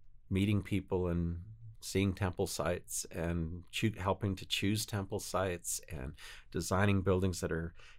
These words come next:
historically appropriate uh, cul-, culturally appropriate for each area, 'cause each temple became very unique and custom to its locale and the symbology of the local culture.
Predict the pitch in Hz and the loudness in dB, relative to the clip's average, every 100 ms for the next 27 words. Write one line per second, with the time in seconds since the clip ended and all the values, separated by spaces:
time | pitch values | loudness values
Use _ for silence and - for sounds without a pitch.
0 | - - - - - 104 107 110 104 92 | -18 -6 -2 -2 6 10 10 8 4 2
1 | - - 95 - 104 95 - - - - | 2 4 4 2 0 2 0 -8 -14 -6
2 | 85 73 - - 76 - - 104 - 104 | -4 -4 -8 -6 -6 -6 4 4 4 -2
3 | 101 95 - 90 92 98 - - 90 92 | -2 -4 0 0 0 -2 -4 0 0 0
4 | - - 90 87 92 - 98 95 - - | -4 -4 -2 -2 -6 -6 -4 -4 -6 -6
5 | 95 92 92 - - 87 87 85 95 101 | -6 -2 -4 -6 -6 -4 -2 2 2 2
6 | - - - - - - - - - 113 | -2 -14 -18 -16 -16 -16 -16 -14 -2 2
7 | 98 98 113 87 85 - 104 - 107 98 | 4 2 0 -2 -2 -2 -2 0 0 -2
8 | - 98 82 - 87 85 - 85 90 87 | -2 -2 -2 0 0 0 -4 -4 -4 -6
9 | - - - - - - - 90 85 - | -12 -18 -18 -16 -16 -14 -6 -2 0 2
10 | 90 82 80 87 92 92 90 92 87 87 | 4 6 6 6 2 0 -2 0 -2 -2
11 | - 85 - 90 85 - 87 | -4 -12 0 0 2 0 0